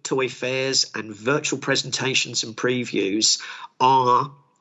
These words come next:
proving to be enormously helpful in plugging that gap, in providing a way for toy companies to show their products to retail buyers, um, so they can plan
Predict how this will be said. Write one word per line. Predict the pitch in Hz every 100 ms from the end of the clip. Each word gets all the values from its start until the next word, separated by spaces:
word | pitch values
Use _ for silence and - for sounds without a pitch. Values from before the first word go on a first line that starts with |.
| _ _ -
proving | 170 185 165 135
to | 127
be | 127 120 117 131
enormously | 117 120 160 180 180 170 - 139
helpful | 113 147 151 - - 113 101 - _
in | 123 113 113 113 120 - - -
plugging | - 131 139 143 143
that | 139 123 - -
gap, | 127 101 82 - - - _ -
in | 120 117 113 113 139 - _ _ _ _ _ _
providing | - 147 139 156 175 175 147
a |
way | 131 127 120
for | 123 - 113 104 110
toy | - 143
companies | 151 123 127 110 110 -
to | -
show | - 123 147
their | 165 151 180
products | - 120 117 117 - - -
to | - 170 175
retail | 131 113 113 107
buyers, | 101 107 104 107 110 107 - - - - - -
um, | 110 110 110 110
so | - - 120
they | 120 131 131
can | - 120 113
plan | - 123 120 117 113 117